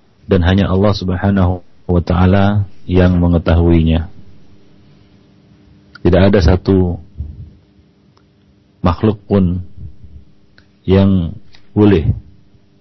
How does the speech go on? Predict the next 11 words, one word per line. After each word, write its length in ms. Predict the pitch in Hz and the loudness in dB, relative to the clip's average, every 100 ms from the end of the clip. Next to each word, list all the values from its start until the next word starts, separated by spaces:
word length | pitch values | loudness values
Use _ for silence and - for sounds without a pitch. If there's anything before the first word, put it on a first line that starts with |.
| _ _ _ _ | _ _ _ _
mengaku 560 | 95 95 92 - 110 92 | 0 2 0 2 2 2
mengetahui 800 | 87 90 80 90 98 98 76 - - | 0 -2 -2 0 2 0 -2 -10 -10
perkara-perkara 880 | 92 90 90 - - 87 - 90 | -6 0 0 -2 -6 -6 -2 0
gaib 400 | 85 87 82 82 - - - _ _ _ - | 2 0 0 -4 -8 -20 -20 _ _ _ -8
kecuali 400 | 92 101 92 101 | -2 0 2 2
orang-orang 560 | 82 92 82 95 95 | 0 -2 0 0 2
yang 100 | 90 90 | 0 -2
Allah 480 | 98 98 - - 107 | -4 -6 -14 -4 -4
Subhanahu 640 | - 95 92 104 92 90 | -2 -4 -2 -2 0 0
wa 60 | 85 | -2
taala 480 | - 92 98 110 | -2 0 2 0